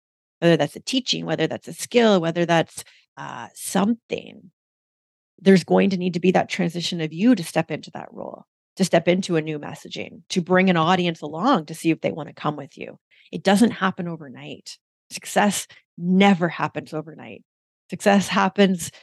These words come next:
within a year. Success happens within a decade. Success ha-, success happens with a cumulative effect of all the changes that you are making. And success is never a deadline that we are arriving at.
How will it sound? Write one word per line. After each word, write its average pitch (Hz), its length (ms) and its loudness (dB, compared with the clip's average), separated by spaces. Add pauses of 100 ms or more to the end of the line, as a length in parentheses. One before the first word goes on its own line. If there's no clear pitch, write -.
(140)
within 175 200 -2
a 170 60 2
year. 165 380 4
Success 180 360 0
happens 190 400 0
within 175 460 0 (300)
a 175 80 2
decade. 170 840 -2
Success 208 440 0
ha-, - 220 -6
success 214 400 -2
happens 190 440 -2
with 170 160 -4
a 160 60 -10
cumulative 202 840 6
effect 180 540 -4
of 160 160 -6 (560)
all 208 220 6
the 185 100 -2
changes 160 440 -6
that - 120 -6
you 156 140 -10
are 156 80 -8
making. - 500 -16 (420)
And 180 140 2
success 202 440 0
is 180 140 -2
never 175 320 2
a 156 60 0
deadline 160 520 -4
that 165 140 -12
we 160 200 -6
are 156 280 -2
arriving 147 460 -8
at. - 200 -18